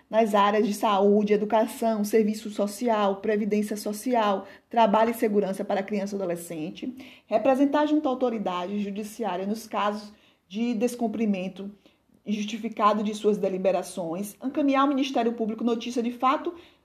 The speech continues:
de fato que constitui infração administrativa ou penal contra os direitos da criança e adolescente, encaminhar à autoridade judiciária os casos de sua competência,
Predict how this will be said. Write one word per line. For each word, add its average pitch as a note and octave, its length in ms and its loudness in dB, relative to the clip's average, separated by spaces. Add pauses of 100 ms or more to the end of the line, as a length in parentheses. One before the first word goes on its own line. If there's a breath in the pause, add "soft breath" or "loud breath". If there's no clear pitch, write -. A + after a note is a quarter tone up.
(180)
de A3+ 120 -4
fato C#4+ 500 0 (640)
que A#3+ 440 2 (200)
constitui C4 460 2
infração C4 400 2
administrativa C4 880 -2
ou B3+ 180 4
penal G3+ 680 -2 (120)
contra A#3+ 260 -4
os A3+ 60 0
direitos G#3+ 340 2
da G#3 140 0
criança G3+ 320 -6
e - 20 -8
adolescente, F#3 1000 -8
encaminhar C#4 420 2
à D#4 40 4
autoridade A3+ 500 0
judiciária G#3 640 -6
os - 180 -10
casos G3+ 380 0
de A3 100 -4
sua C#4+ 560 -2 (240 loud breath)
competência, G3 960 -2